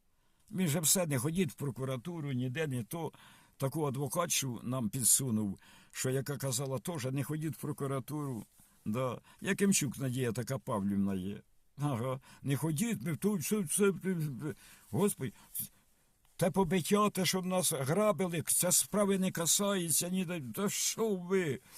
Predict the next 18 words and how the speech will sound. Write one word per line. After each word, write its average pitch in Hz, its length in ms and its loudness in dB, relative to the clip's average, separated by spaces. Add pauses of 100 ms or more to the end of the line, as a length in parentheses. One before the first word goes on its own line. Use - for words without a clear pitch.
(520)
Да, 95 260 -4
<laughs> 131 1080 4
як 208 240 2
це 123 160 2
називається? 95 880 -4 (640)
Думайте. 214 680 0 (600)
Так 202 220 0
от, 131 420 2
далі 143 420 0
розкажу. 139 600 -2 (1900)
Взяв 135 260 4
м-, 233 160 2 (400)
телефон, 160 560 4
в 120 40 0
мене 110 280 2
забрали. 98 680 -2 (540)
Ти 151 100 -2
вдома, 160 580 0